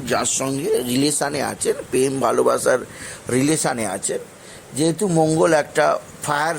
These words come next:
প্ল্যানেট, অগ্নিগ্রহ, তাই আপনাদের মধ্যে কিছুটা হলো ছোট ছোট ব্যাপারে রাগ, ছোট ছোট ব্যাপারে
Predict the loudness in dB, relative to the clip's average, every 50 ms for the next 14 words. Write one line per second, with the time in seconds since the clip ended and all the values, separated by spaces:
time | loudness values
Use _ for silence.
0 | -4 -4 -2 -2 -2 -4 -8 -14 -16 -12 -10 -12 -12 -10 -16 -18 -16 -16 -16 -16
1 | -18 -14 -2 0 0 0 0 0 0 0 0 0 2 2 2 4 4 4 2 4
2 | 2 0 2 2 2 0 -2 -6 -4 -2 -2 0 0 2 0 2 2 2 0 0
3 | 0 0 -2 -2 -2 -2 -4 -4 -4 -6 -6 -4 -2 -4 2 2 4 4 4 2
4 | 2 2 4 4 4 4 2 0 -8 -18 -18 -16 -16 -16 -14 -14 -8 0 0 2
5 | 4 4 4 4 4 2 2 2 2 2 0 4 2 2 2 2 0 -4 -6 -10
6 | -18 -12 -6 -2 0 2 2 2 4 4 2 0 -2 -6 -14 -16 -16 -16 -8 -6
7 | -6 0 0 2 2 2 0 2 2 2 4 2 2 2 2 2 2 2 -2